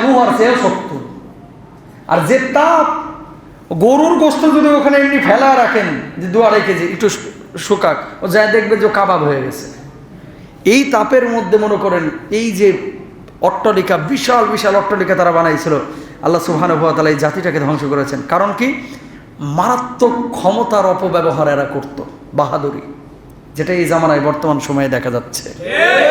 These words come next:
কথা বলেন, ঠিক কিনা? মানুষকে মানুষ মনে করতো না, মানে, পাওয়ার আছে, একটা দলীয়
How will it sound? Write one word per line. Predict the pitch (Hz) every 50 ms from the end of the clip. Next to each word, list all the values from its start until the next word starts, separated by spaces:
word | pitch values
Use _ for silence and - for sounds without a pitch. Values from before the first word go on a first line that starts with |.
| 311 320 - - - - - - - -
কথা | 143 151 156 165
বলেন, | 160 165 160 147
ঠিক | 160 170 175 -
কিনা? | - 233 247 247 226 190 - - - - - - - - - 605 622 - - - - - - - - -
মানুষকে | 139 151 170 190 202 190 - - 220
মানুষ | 190 170 175 185 175 -
মনে | 175 165 156
করতো | 139 147 - - 139 120
না, | - - - - - - - - - - - - - - - - -
মানে, | 156 156 165 - -
পাওয়ার | 214 226 254 269 277 285 277
আছে, | 262 233 - - 226
একটা | 202 185 180 - 220
দলীয় | 180 180 208 240 247 269 262